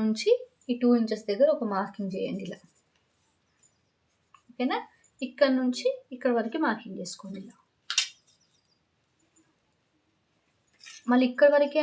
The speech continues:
అని చెప్పిన కదా, మళ్ళీ ఇక్కడ నుంచి తీసుకుంటున్నా అంటే just ఒక పాదం అంతా మిటుగా తీసుకోండి. ఈ టూ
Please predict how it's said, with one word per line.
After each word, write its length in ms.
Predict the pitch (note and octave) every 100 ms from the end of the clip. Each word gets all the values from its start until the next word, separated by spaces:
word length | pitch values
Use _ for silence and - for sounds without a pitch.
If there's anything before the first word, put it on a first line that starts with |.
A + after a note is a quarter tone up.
| C#4+
అని 120 | C4+
చెప్పిన 280 | C4 C4 C4 B3+
కదా, 260 | B3 A#3+ A#3+ A#3+
మళ్ళీ 160 | A#3+ A#3
ఇక్కడ 160 | - C4
నుంచి 140 | B3 A#3+
తీసుకుంటున్నా 440 | A#3+ - A#3 A#3+ A3+
అంటే 120 | B3 C4+
just 200 | A3+ A3 -
ఒక 80 | C4 A#3+
పాదం 340 | A3 G#3+ A#3 A3+
అంతా 120 | A#3 B3+
మిటుగా 260 | A3 A#3+ B3+ G#3+
తీసుకోండి. 440 | G#3+ - G3 G3 G#3
ఈ 40 |
టూ 80 | G#3